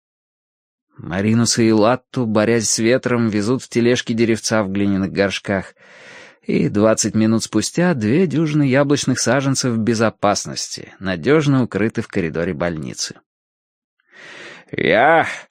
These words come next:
э, мы», тяжело дыша, доктору показывает на молодые деревца. «У вас в долгу». И Латту поднимается в темноту и исчезает в люке чердака. «Ха,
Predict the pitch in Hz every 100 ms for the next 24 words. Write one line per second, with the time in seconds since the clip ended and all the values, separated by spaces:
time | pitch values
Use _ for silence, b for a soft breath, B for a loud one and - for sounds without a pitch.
0 | B B B B - 76 92 123 165 190
1 | 170 127 B B B B - 107 101 104
2 | 104 - 117 110 113 - 110 107 110 107
3 | 110 104 101 104 101 98 98 92 95 95
4 | - 87 67 - _ _ _ _ 127 151
5 | 151 170 131 120 160 175 175 180 180 170
6 | - - _ _ _ _ _ _ _ _
7 | _ - 73 147 - - - 87 95 120
8 | 117 92 - 87 78 - 127 143 - -
9 | 165 131 - 67 85 101 76 73 80 -
10 | 90 80 76 - - - _ _ _ _
11 | _ _ _ _ _ _ - -